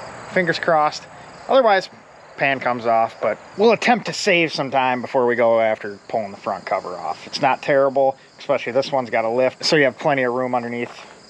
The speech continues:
to drop the pan and everything. I just, I just don't want to. So we're gonna borrow Sasha's shop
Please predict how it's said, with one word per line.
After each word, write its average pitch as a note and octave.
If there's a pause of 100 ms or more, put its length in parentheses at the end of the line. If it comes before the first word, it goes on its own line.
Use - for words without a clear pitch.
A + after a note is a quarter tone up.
(340)
to B2+
drop A#2
the -
pan B2
and A#2+
everything. A#2+ (500)
I B2+
just, - (460)
I -
just -
don't A#2+ (100)
want C3+
to. - (180)
So B2+
we're C3
gonna C3
borrow C#3
Sasha's C3+ (420)
shop D3+